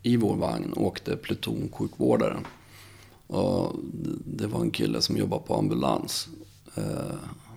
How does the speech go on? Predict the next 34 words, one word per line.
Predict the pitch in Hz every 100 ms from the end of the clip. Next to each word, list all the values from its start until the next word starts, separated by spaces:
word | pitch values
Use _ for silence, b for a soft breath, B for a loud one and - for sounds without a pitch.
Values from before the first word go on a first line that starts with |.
| B B B - - -
i | 123
Örebro, | 92 101 107 - -
tror | 123 -
jag. | - - - - - 85
Eh, | 80 50 - - - b b b b b b
så | -
han | 92 202
var, | - 117 - - -
han | 120
var | 120
väldigt | 113 113 -
vass, | - - - -
liksom. | - - - - -
Eh, | 95 90 87 85 - -
och | -
det | 107
var | 107
ett | 104 - - - -
väldigt | 107 98 110
tur | 101
för | -
mig, | 110 110
tror | 107 113
jag, | 104
för | 104
han... | 104 113 117 B B B B B B B B -
Trots | - 135 -
att | - 123
vi, | 117
det | 113 110
var | 123
ett | 117
minfält | 110 110 95 95 120 113
då, | -